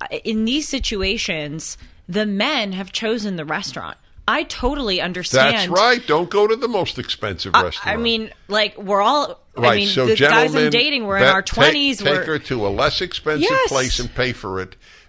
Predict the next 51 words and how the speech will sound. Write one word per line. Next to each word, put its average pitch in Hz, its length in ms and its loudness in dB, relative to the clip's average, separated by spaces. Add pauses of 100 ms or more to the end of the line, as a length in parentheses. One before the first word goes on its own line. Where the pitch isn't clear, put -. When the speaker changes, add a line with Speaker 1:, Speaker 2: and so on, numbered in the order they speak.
Speaker 2:
then 117 180 -2
go 113 160 2
fifty 139 440 -6
fifty 123 420 -6
Speaker 1:
I'll 277 100 2
Speaker 2:
in 302 60 -4
Speaker 1:
get 381 80 0
Speaker 2:
an 392 60 2
Speaker 1:
a, 381 80 0
Speaker 2:
expensive 117 500 -4
place. 78 320 -6
Speaker 1:
I 269 120 4
would 339 120 -6
love 285 200 -2
to 311 80 -4
go 285 180 -2
to 233 200 -2
In-N-Out 226 380 -2
and 214 80 -6
get 214 120 0
a 196 60 -2
burger. 190 380 0
<laughs> 107 40 -4
Speaker 2:
Yes, 120 260 4
Speaker 1:
I'm - 100 -2
not 202 100 -6
Speaker 2:
that's, 110 300 2
Speaker 1:
kidding. - 80 -14
Speaker 2:
that's 107 200 2
Speaker 1:
I 233 60 2
don't 233 120 0
Speaker 2:
exactly 202 220 2
Speaker 1:
care 220 140 0
what 190 160 0
Speaker 2:
right. 190 120 0
Speaker 1:
it 214 180 -2
is. - 160 -10
Speaker 2:
Well, 117 240 6
when 117 180 2
I, 131 260 4
you'll 127 260 2
love 127 240 4
this. - 420 0
<laughs> - 40 -12
So, - 420 2 (420)
when - 240 2
I 165 320 4
was 170 340 -2
in 131 220 -4
high 127 300 0
school, 95 640 -8